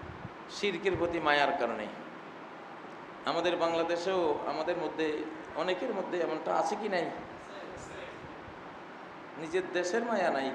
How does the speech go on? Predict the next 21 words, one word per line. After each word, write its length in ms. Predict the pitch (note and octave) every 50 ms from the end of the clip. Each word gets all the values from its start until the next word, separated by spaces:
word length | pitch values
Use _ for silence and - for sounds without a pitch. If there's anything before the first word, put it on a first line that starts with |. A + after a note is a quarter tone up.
| -
কিন্তু 260 | D#3+ D#3 D3 - D#3+ D#3 C#3+ D#3 - - - - - - - - - - - - - - - - - - - -
শিরিকওয়ালাদের 600 | - - D#3+ E3 F#3 E3+ G3 F#3 F#3 F#3 G3 A3 G#3 F#3 F3
মায়ায় 320 | F3 F3+ F3+ F3 E3+ E3 E3 E3
আমরা 200 | E3 E3+ F#3 G3+ G3 -
একেবারে 320 | - F#3 D#3 E3 D#3+ E3 D#3 D3+ D#3+
লাইলি 240 | E3 E3 E3+ E3+ - F3+ F#3
মজনু, 280 | F#3 D3+ - D3+ C3 A#2+ - - - - - - - - - - - - - - - - - - - - - - - - - - - - - D3+
লাইলি 240 | E3 F3+ A3 A#3 A#3+ A#3+
মজনু 220 | A#3 G3+ D#3+ F3+ F3 G3+ G#3
নাকি? 220 | - - C4 C4 A#3+ - - - - - - - - - - - - - - - - - - - - - - -
অতএব 340 | - - G#3 A3+ A3+ A3 G3+ - - - - - - - - - - - - - - - - - - -
এইটা 240 | - G#3 A#3+ B3 C#4+ C#4
যদি 220 | C4+ C4 B3+ B3+ B3 A#3+
এই 40 | A#3 B3
দেশে 160 | B3+ C#4 C4 -
চলতে 220 | B3+ A#3 A#3+ A#3+ A#3 A#3+
থাকে, 160 | A3+ A3 G3 F#3+ - F#3+
তো 40 | F#3 F3
একটা 140 | F3+ F3 E3
রক্তাক্ত 480 | E3 E3+ E3 E3+ - F3+ E3+ F3 F3 F3 E3+ D#3+ D#3
ইতিহাসের 380 | E3 F3 E3+ E3+ E3 F3 E3